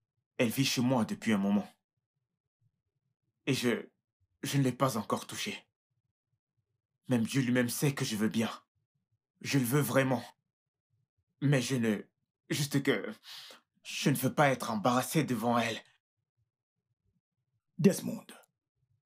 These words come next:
Speaker 2: si tu veux vraiment passer outre cet obstacle de sexualité, tu dois commencer par sortir ça de ton esprit.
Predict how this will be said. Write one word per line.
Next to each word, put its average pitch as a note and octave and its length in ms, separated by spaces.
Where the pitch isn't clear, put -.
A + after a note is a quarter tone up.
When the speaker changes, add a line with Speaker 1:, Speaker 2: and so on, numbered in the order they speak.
Speaker 2:
si - 180
tu F3+ 100
veux D3 120
vraiment C3+ 300
passer - 360
outre D#3+ 260
cet D3+ 200
obstacle - 440
de A2+ 100
sexualité, - 760
tu - 100
dois G3+ 160
commencer D3+ 380
par C#3 180
sortir - 400
ça - 180
de - 60
ton A2+ 160
esprit. - 320